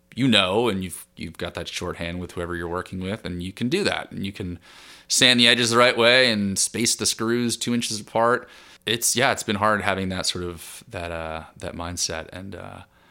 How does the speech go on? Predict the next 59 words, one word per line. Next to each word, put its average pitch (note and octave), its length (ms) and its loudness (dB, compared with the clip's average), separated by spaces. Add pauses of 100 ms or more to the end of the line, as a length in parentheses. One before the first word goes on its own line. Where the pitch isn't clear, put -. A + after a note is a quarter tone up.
(440)
I'm - 80 -8
not F2 220 -6
big F2 380 -6
on, E2+ 380 -6
what - 420 -16
do F#2 60 -6
you F#2 40 -6
call F#2 140 -2
that, F2 200 -6
Z-, G2+ 280 0
zodiac A#2 480 6
signs, A#2+ 520 4
but G#2 140 -4
I'm G#2 80 0
told A2+ 300 2
it's - 140 0
a, F#2+ 200 0
it's F2+ 140 -6
a F2+ 40 -6
very F#2+ 340 2
Virgo F#2 920 2
attribute E2+ 640 -4
that - 80 -6
I E2 80 -6
have, D2+ 460 -8
the, E2 100 -8
like, D#2+ 240 -8
wanting E2+ 280 -6
things F2 300 -6
to - 60 -14
be F#2 100 -10
very F2 240 -8
neat F2+ 460 -6
and E2 120 -8
orderly, F#2+ 640 -2
and, F2 440 -10
you E2+ 140 -12
know, E2+ 100 -8
I D2 80 -6
like G2 320 0
it - 280 -2 (120)
a - 60 2
certain F#2 420 2
way. E2+ 260 -2
I F#2 180 2
am G2 300 4
a - 40 -4
certain D3 280 2
way, D3 220 6
and B2+ 100 2
I A2+ 40 2
like G#2+ 220 0
things A2 320 0
to A2+ 40 -2
look A2+ 160 0
a A2 40 -2
certain G#2 260 0
way, F#2+ 340 -4
and F#2 400 -8